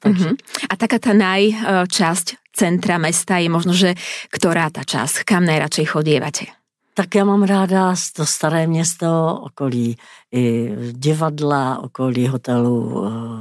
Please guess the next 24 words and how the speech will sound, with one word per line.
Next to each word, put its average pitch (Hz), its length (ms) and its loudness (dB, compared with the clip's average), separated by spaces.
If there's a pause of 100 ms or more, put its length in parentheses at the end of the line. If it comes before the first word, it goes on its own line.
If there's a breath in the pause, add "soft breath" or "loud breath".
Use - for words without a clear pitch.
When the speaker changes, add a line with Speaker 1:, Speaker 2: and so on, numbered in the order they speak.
(140)
Speaker 1:
mm, 202 540 -4 (200)
dřív 160 320 -2
to 185 100 -2
byl 175 160 2
Carlton, 165 640 0
teď 170 240 -4
se 170 100 -4
to 160 80 -4
jmenuje 127 280 2
jinak, 165 380 2 (400 loud breath)
nicméně 160 540 0
tam 170 420 0
a - 200 -4
celá 135 380 -2
ta, 135 240 -4 (480 loud breath)
eh, 127 360 0 (400)
část, 143 580 0 (180)
třeba 139 400 -2
i 123 140 -10
ta, 120 420 -6
i 120 100 -14
ta 123 180 -6
pěší 156 440 0
zóna, 135 520 2